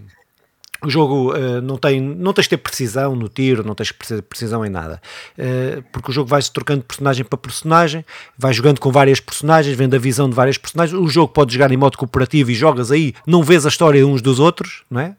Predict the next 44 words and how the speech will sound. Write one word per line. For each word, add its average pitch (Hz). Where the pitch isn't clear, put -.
Se -
estiveres 123
a 123
jogar, 123
eh, 113
online, 139
não 131
vês 127
a -
história. 156
Estás 120
a, -
pronto. 160
Ehm, 165
opa, 151
acho 143
que 190
é -
um 180
jogo 156
muito, 170
muito, 156
muito, 151
muito 160
fixe 156
e 151
acho 156
que -
acaba 160
a 160
trilogia. 147
É, -
acho, 180
acho 165
que 226
é -
muito 214
fixe, -
não. 135
Acho 110
que 160
é -
um 147
jogo, 180